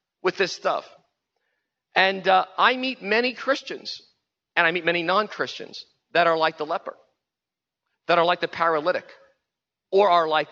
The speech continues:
Levi, and carry some of these messages through life, and it is a tragic thing. Now, to rewrite our stories,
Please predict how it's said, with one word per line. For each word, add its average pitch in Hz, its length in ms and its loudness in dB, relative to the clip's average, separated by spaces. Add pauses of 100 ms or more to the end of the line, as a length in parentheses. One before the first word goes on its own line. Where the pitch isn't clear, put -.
(160)
Levi, 127 480 -2 (880)
and 180 260 0
carry 247 560 0 (220)
some 277 340 0
of 262 80 4
these 240 220 -6
messages 190 520 -6 (120)
through 220 340 -2
life, 185 340 2 (320)
and 185 160 2
it 226 120 2
is 202 120 4
a 180 80 -4
tragic 196 500 -4 (360)
thing. 170 240 -6 (460)
Now, 196 140 4
to 196 140 -4
rewrite 269 760 2
our 220 220 4
stories, 247 840 0